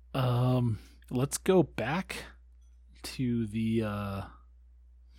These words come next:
hmm. So this thing's stuck in the wood. It's not moving. Uh, I don't know if I wanna try pulling it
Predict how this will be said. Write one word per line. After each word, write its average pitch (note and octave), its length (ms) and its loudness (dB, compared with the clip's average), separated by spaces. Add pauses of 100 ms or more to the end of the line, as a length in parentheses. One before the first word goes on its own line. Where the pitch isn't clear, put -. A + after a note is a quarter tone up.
(200)
hmm. F#2+ 560 -10 (3000)
So C#3+ 220 -4
this A3 180 2
thing's G3 240 8
stuck - 320 2
in C3+ 80 4
the A2+ 80 0
wood. G#2 340 -4
It's F#3+ 280 2
not A#2+ 240 0
moving. G2 720 -8 (680)
Uh, A2+ 960 -2
I - 960 -20
don't B2+ 100 -6
know D#3+ 120 0
if D3+ 120 -6
I C3 60 -2
wanna B2+ 180 -2
try B2+ 280 -4
pulling A#2 340 -4
it G2 100 -8